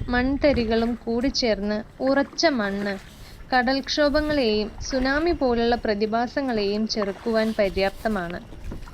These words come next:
കേരളത്തിൽ ഏതാണ്ട് കണ്ടൽക്കാടുകൾ ഇല്ലാതായി കഴിഞ്ഞു.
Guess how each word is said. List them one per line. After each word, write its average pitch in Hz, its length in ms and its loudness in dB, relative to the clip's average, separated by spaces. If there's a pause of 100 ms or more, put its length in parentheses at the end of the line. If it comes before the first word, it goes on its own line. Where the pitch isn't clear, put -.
(440)
കേരളത്തിൽ 254 640 2
ഏതാണ്ട് 233 520 2 (140)
കണ്ടൽക്കാടുകൾ 233 800 0
ഇല്ലാതായി 208 560 2
കഴിഞ്ഞു. 180 440 -6